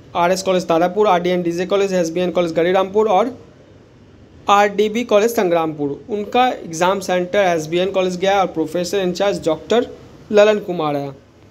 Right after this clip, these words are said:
उसके बाद second sitting जो द-, second बनाया गया, कोसी college खगड़िया बनाया गया है, और college आते हैं केडीएस, केडीएस college गोगरी, केएमडी college परबत्ता, कोसी college खगड़िया, एमएस college ओनियाल सोनिहाल, महिला college खगड़िया और शारदा गिरिधि महिल-, महेशकूट हैं।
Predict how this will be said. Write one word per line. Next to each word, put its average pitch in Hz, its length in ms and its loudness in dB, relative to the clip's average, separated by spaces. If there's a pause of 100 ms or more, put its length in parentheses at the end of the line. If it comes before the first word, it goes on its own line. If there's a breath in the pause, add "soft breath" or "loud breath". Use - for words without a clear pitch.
(320)
उसके 220 260 0
बाद 254 160 4
second 233 280 -2
sitting 226 300 -4
जो 196 200 -2 (160)
द-, 214 100 -4
second 214 360 -2
बनाया 208 260 4
गया, 208 160 2
कोसी 196 320 -8
college 196 220 0
खगड़िया 170 340 0
बनाया 202 220 0
गया 208 180 0
है, 262 80 0
और 170 160 -6
college 196 380 0
आते 185 260 0
हैं 226 160 -2
केडीएस, 185 540 -2 (480 loud breath)
केडीएस 190 300 2
college 190 220 0
गोगरी, 180 380 2
केएमडी 185 340 2
college 190 220 0
परबत्ता, 180 460 2
कोसी 185 320 -6
college 180 260 -2
खगड़िया, 185 520 0
एमएस 180 200 -2
college 185 220 0
ओनियाल 180 280 0
सोनिहाल, 180 460 -2 (580 loud breath)
महिला 185 260 4
college 196 320 -2
खगड़िया 185 360 0
और 196 100 2
शारदा 202 560 2 (340)
गिरिधि 190 380 -2
महिल-, 202 500 -2
महेशकूट 185 480 0
हैं। 147 180 -2